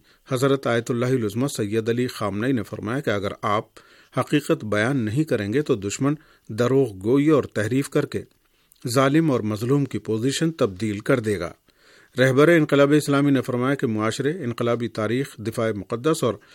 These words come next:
پچھلے بیالیس برس کے گوناگون حقائق کو بیان کرنے کی ضرورت ہے اور اگر یہ کام نہیں کیا گیا تو جیسا کہ متعدد معاملات میں دیکھنے میں آیا ہے، دشمن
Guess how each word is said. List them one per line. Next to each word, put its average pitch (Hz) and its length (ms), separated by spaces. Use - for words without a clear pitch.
پچھلے 127 340
بیالیس 110 540
برس 120 320
کے 139 120
گوناگون 120 520
حقائق 120 500
کو 135 140
بیان 110 360
کرنے 117 360
کی 113 120
ضرورت 123 440
ہے 104 120
اور 117 200
اگر 135 260
یہ 127 220
کام 135 320
نہیں 117 300
کیا 117 240
گیا 113 200
تو 127 220
جیسا 113 500
کہ 135 200
متعدد 117 600
معاملات 104 600
میں 123 100
دیکھنے 107 400
میں 95 160
آیا 127 300
ہے، 123 120
دشمن 135 540